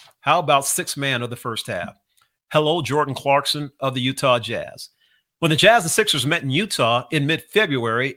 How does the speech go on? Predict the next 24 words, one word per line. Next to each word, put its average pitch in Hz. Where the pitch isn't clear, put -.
it 143
was 135
Clarkson's 214
forty 214
points 160
over 143
thirty 190
minutes 160
of 104
work 143
that 120
led 147
the 143
way 147
during 131
that 135
Utah 131
victory. 110
Now, 135
both 185
teams 143
had 160
the 135
best 147